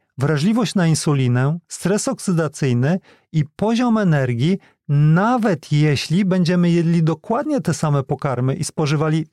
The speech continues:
tę samą ilość kalorii. Dlatego, jeśli jeszcze tego nie robisz,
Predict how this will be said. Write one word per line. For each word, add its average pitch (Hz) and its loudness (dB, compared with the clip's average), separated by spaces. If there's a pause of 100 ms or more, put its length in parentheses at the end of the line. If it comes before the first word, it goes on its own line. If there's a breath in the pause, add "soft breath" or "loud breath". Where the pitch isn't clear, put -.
tę 226 0
samą 147 -2 (160)
ilość 127 -2
kalorii. 170 -4 (1300)
Dlatego, 180 0
jeśli 175 0
jeszcze 196 -2
tego 208 -2
nie 190 2
robisz, 139 -2